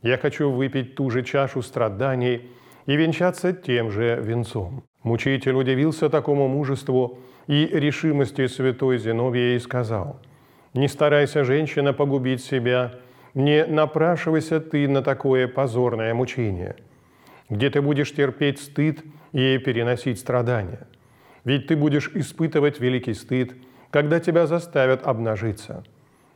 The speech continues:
Тяжкие страдания тебе придётся испытать, когда тебя подвергнут мучениям. Посему я даю тебе такой совет: принеси жертву богам, тогда и избавишься от всех зол».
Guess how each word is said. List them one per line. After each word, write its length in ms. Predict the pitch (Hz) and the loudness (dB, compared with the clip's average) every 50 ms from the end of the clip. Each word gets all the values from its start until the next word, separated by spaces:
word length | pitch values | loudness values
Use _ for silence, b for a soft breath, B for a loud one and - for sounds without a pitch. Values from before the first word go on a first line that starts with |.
| b b | b b
Тяжкие 400 | - 123 127 123 - - 143 127 | 2 2 2 2 0 -2 -4 -4
страдания 640 | - - 147 139 135 120 131 147 151 147 147 147 139 | -2 0 0 2 2 2 2 2 2 2 2 0 0
тебе 280 | - 147 135 143 139 | 0 0 2 2 0
придётся 520 | - 127 127 127 123 131 123 127 - 123 113 | 0 0 -2 0 0 0 -2 0 -2 -2 -2
испытать, 580 | - - - 117 107 - 131 131 131 123 - B B B B B B B B | -2 -2 -4 -4 -2 0 0 0 0 -2 -6 B B B B B B B B
когда 300 | - 143 139 135 143 143 | 0 0 2 4 2 2
тебя 300 | 143 151 143 135 147 143 | 2 0 0 2 2 2
подвергнут 720 | - 139 139 127 120 120 123 131 123 113 117 127 123 - | 4 2 0 0 0 -2 -2 -2 -2 -2 -2 -4 -2 -2
мучениям. 720 | 117 117 117 110 - - 123 113 101 90 85 - - - - - b b b b b b b b b b | -2 -2 -2 -4 -4 -4 -4 -4 -4 -6 -8 -10 -12 -14 -18 -20 b b b b b b b b b b
Посему 600 | - 139 123 - - 139 139 143 147 151 151 151 B B B B B | -2 -2 -2 0 0 2 2 2 2 0 -2 -4 B B B B B
я 160 | 123 123 135 | 0 0 2
даю 220 | 131 151 165 185 170 | 4 4 2 2 2
тебе 260 | - 170 156 165 156 | 0 2 2 2 2
такой 360 | 160 165 156 - 151 139 123 | 2 2 0 2 0 0 0
совет: 500 | 127 - 139 131 131 123 107 98 - - - b b b b b b | 0 -2 -2 0 0 -2 -2 -4 -6 -14 -20 b b b b b b
принеси 420 | - 147 151 156 151 - - 165 | 0 2 4 2 2 2 2 0
жертву 400 | 151 120 135 143 135 117 - 131 | 2 2 2 2 2 0 -2 -4
богам, 560 | 113 104 110 110 101 113 123 127 127 123 127 B B B B B B B | -2 0 -2 0 0 0 0 0 -2 -4 -6 B B B B B B B
тогда 400 | - 147 147 143 143 147 156 156 | 2 4 4 4 4 4 4 4
и 260 | 160 160 165 151 147 | 4 2 0 0 2
избавишься 840 | 143 131 127 117 117 135 156 165 156 156 147 - - - - 147 139 143 | 0 0 -2 0 2 2 2 2 0 0 -2 -4 -8 -6 -2 0 0 0
от 240 | - 143 127 120 | 2 0 -2 -2
всех 380 | - - - - 135 120 104 95 | -4 -10 -4 -2 -2 -2 -2 -2
зол». 460 | 90 92 107 104 95 87 - - - | -4 -4 -2 -2 -2 -4 -8 -12 -16